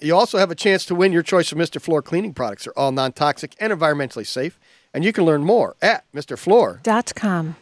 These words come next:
Speaker 1: And, uh, the last little item of business here is the Klein Tool of the Month. If you wanna get signed up for that,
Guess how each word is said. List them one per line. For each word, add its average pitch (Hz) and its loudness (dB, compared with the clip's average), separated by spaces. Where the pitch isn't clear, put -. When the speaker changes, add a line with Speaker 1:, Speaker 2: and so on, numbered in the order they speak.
Speaker 1:
And, 226 4
uh, 196 4
the 190 0
last 214 0
little 208 2
item 196 0
of 180 -2
business 208 0
here 226 4
is 170 0
the 160 -8
Klein 190 2
Tool 196 4
of 175 4
the 165 2
Month. 185 2
If - -10
you 151 -2
wanna 156 4
get 147 -2
signed 156 2
up 160 2
for 151 -4
that, 170 2